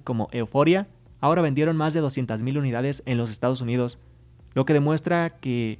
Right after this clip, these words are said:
el toque de midas de Jungkook realmente se anunció con My Time, que alcanzó doscientas mil unidades de ventas en los Estados Unidos. Jungkook es el principal productor de la canción. En una rueda de prensa mencionó que lo hizo especialmente para army como una fuente de consuelo en tiempos difíciles.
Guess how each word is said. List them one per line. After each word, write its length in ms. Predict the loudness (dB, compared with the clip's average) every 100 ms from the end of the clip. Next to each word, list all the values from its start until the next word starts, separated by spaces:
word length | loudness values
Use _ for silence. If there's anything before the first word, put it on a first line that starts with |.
| -8
el 140 | -6
toque 240 | -4 -2 0
de 60 |
midas 260 | 0 0 -2
de 100 | 0
Jungkook 360 | 0 2 0 0 -10 -20 -20 -20 -20 -20 -12
realmente 600 | -2 2 4 2 0 -2
se 80 | -2
anunció 480 | -2 -2 0 0 0
con 180 | -4 -4
My 140 | -4
Time, 380 | -2 -2 -2 -4 -8 -4
que 60 |
alcanzó 460 | -2 -2 -2 -2 -2
doscientas 480 | -4 -4 -4 -4 -4
mil 120 | -2
unidades 400 | -2 -2 -2 -2
de 80 | -2
ventas 400 | -4 -4 -6 -6
en 160 | -2 -2
los 160 | -2
Estados 320 | -4 -2 -2
Unidos. 380 | -2 -2 -4 -6 -16 -12 4
Jungkook 280 | 6 6 0
es 80 | 0
el 100 | 0
principal 400 | 0 0 0 0
productor 400 | 0 2 2 2
de 60 |
la 100 | 0
canción. 540 | -2 -4 0 2 0 -4 -14 -2
En 100 | 2
una 140 | 2
rueda 240 | 2 2 0
de 80 | 0
prensa 320 | -2 -2 -2
mencionó 480 | -2 -2 -4 -4 -4
que 320 | -2 -2 -4 -14 -18 0
lo 100 | 2
hizo 100 | 2
especialmente 520 | -2 -2 0 0 -2
para 240 | -2 0 2
army 300 | 2 -2 -4 -16 -20 -20 -12 -2
como 180 | 2
una 160 | 4 2
fuente 300 | 0 -2 -2
de 100 | -2
consuelo 460 | -4 -2 0 0 0
en 160 | -2
tiempos 300 | 0 0 0
difíciles. 560 | -2 -4 -2 -2 -2